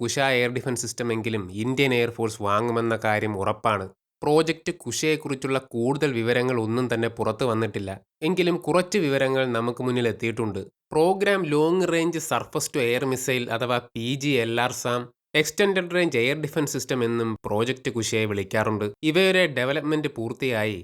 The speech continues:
രണ്ടായിരത്തി മുപ്പതോടുകൂടി പൂർണ്ണമായും ഇന്ത്യൻ എയർഫോഴ്സിന്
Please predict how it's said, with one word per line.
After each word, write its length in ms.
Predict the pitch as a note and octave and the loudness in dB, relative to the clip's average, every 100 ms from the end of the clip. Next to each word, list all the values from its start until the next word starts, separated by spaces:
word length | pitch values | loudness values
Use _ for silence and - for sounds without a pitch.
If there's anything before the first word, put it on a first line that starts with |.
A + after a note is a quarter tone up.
| - _ - | -14 _ -2
രണ്ടായിരത്തി 520 | A2 A#2+ C#3 C#3+ C#3 C#3+ | 0 2 2 2 0 -2
മുപ്പതോടുകൂടി 720 | A#2 A2+ D3 C#3 C3+ B2+ B2+ B2+ B2+ | -2 -4 0 2 2 0 -2 -2 -4
പൂർണ്ണമായും 640 | G#2 A#2+ C3+ C3 C3 C3 A2 | -4 0 0 2 2 0 0
ഇന്ത്യൻ 280 | G#2+ A2+ C3+ | -2 0 2
എയർഫോഴ്സിന് 520 | B2 A#2 B2+ A#2+ B2 | 2 0 -4 -4 -4